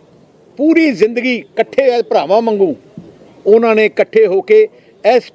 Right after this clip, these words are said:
ਪਾਰਟੀ ਨੂੰ ਖੜਾ ਕਰਨ ਵਾਸਤੇ ਤਿਨਕਾ ਤਿਨਕਾ ਇਕੱਠਾ ਕਰਕੇ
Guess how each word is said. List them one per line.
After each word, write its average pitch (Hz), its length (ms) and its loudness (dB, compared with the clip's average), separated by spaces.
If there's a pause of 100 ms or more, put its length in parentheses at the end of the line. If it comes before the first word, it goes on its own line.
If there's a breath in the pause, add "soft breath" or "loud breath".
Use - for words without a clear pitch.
ਪਾਰਟੀ 208 520 0
ਨੂੰ 262 300 -2
ਖੜਾ 285 300 0
ਕਰਨ 226 340 -2
ਵਾਸਤੇ 214 480 0
ਤਿਨਕਾ 233 480 -2
ਤਿਨਕਾ 208 560 -2 (420 soft breath)
ਇਕੱਠਾ 208 360 -4
ਕਰਕੇ 185 760 0